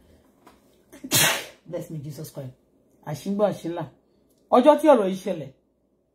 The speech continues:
Four days later, lèmi ṣe ṣe, gbogbo èèyàn ti ṣe. I was busy that week. Ṣé mọ nǹkan?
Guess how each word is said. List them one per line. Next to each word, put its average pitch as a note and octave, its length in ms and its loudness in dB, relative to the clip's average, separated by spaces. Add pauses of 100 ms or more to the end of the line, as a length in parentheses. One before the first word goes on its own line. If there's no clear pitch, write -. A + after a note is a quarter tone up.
(1700)
Four C#4 260 6
days A3 280 -4
later, G#3 260 -4
lèmi F3+ 160 -8
ṣe G#3 220 -6
ṣe, E3+ 160 -12
gbogbo G3 240 -6
èèyàn F#3 160 -6
ti G3 140 -10
ṣe. G#3+ 420 -2 (460)
I - 80 0
was G3+ 220 2
busy D4+ 360 4
that G#3+ 200 4
week. D#3 180 -8 (1400)
Ṣé C#4 180 6
mọ A#3+ 160 6
nǹkan? G#3+ 280 -6